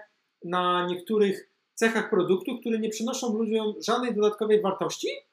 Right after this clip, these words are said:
ani skupia się na przykład na poprawieniu jakości produkcji. To, co ludzie dużo bardziej doceniają, na jakości materiałów, tak? Czyli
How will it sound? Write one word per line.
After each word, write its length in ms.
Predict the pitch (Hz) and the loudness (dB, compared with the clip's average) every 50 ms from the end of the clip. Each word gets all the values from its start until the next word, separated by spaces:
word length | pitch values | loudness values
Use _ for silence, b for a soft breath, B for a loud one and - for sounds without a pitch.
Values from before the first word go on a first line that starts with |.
| _ _ _ _ _ | _ _ _ _ _
ani 220 | - 247 277 320 311 | -2 0 0 0 0
skupia 280 | - - 302 - 277 | -2 -2 -4 -4 -2
się 120 | 226 - 240 | -4 -2 0
na 100 | 233 226 | 0 -2
przykład 240 | - - 262 240 - | -2 -2 -6 -4 -4
na 60 | 226 | -2
poprawieniu 760 | - 226 - 190 202 185 196 208 208 208 208 214 214 214 - - _ | -2 -2 0 0 0 0 0 0 2 4 4 4 4 2 0 -6 _
jakości 400 | - 254 247 302 285 - - 220 | -8 -4 0 0 0 0 0 -4
produkcji. 480 | 156 - 160 - 135 127 - - 131 - | -4 -4 -4 -4 -4 -6 -8 -8 -10 -8
To, 80 | 202 190 | -6 -4
co 140 | - 233 | 0 2
ludzie 320 | 226 233 226 - 240 233 - - 139 | 4 4 4 2 2 0 0 -2 -6
dużo 340 | 127 131 240 277 233 233 202 | -6 -4 -2 0 2 2 4
bardziej 280 | 185 190 180 180 185 180 | 4 4 2 4 2 2
doceniają, 540 | 175 170 - 160 143 131 127 151 208 247 302 - | 2 0 -4 -8 -8 -8 -6 -4 -4 -4 -6 -6
na 140 | 190 214 240 | -4 -4 -2
jakości 360 | 240 247 240 220 - - 254 | -2 -2 -4 -6 -10 -10 -8
materiałów, 520 | 254 262 254 302 311 311 269 180 143 - - - | -8 -6 -4 -4 -2 0 0 0 -2 -4 -6 -4
tak? 280 | 175 220 240 233 - b b b b b b b | -2 -2 -2 -4 -6 b b b b b b b
Czyli 420 | - 214 208 240 240 233 233 - | -6 -4 -2 0 0 -2 -2 -6